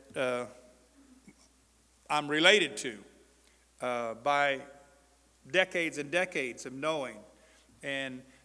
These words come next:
was ready for a transition, and he handpicked somebody that he felt like was, was, uh,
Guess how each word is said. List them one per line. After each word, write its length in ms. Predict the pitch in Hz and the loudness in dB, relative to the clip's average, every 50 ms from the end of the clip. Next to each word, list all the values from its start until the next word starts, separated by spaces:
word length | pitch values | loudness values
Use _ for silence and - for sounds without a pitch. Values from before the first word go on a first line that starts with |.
| _ _ _ _ | _ _ _ _
was 320 | - 143 139 139 139 - - | -10 -8 -8 -8 -8 -8 0
ready 300 | 147 180 196 208 196 190 | 6 8 8 8 8 6
for 220 | 190 - 196 180 | 4 2 2 2
a 40 | 175 | 2
transition, 760 | - - 214 196 190 180 151 - 208 196 - - 170 151 143 | 2 0 0 0 0 0 0 -2 -2 0 -2 -4 -4 -6 -6
and 180 | 139 139 135 127 - - - - - - - | -6 -8 -8 -10 -14 -18 -20 -20 -20 -14 -8
he 120 | 165 156 143 | -6 -6 -2
handpicked 600 | 165 214 220 220 208 - - 240 220 214 220 - | 2 4 4 4 2 2 0 2 2 2 0 -2
somebody 500 | - 208 208 190 185 185 185 170 165 156 | -4 -4 -4 0 2 2 2 2 2 -2
that 120 | 147 143 | -4 -6
he 100 | 160 185 | -8 -8
felt 320 | 175 - - 196 185 185 170 | -8 -4 0 0 0 0 0
like 380 | 165 175 170 160 156 - - | 0 0 0 0 -2 -6 -10
was, 260 | 156 143 131 - - - - - - - - _ | -10 -10 -8 -8 -10 -12 -14 -20 -20 -20 -20 _
was, 400 | - 151 151 147 147 135 123 143 | -12 -8 -6 -6 -6 -6 -6 -4
uh, 240 | 147 139 135 131 131 | -2 0 0 -2 -4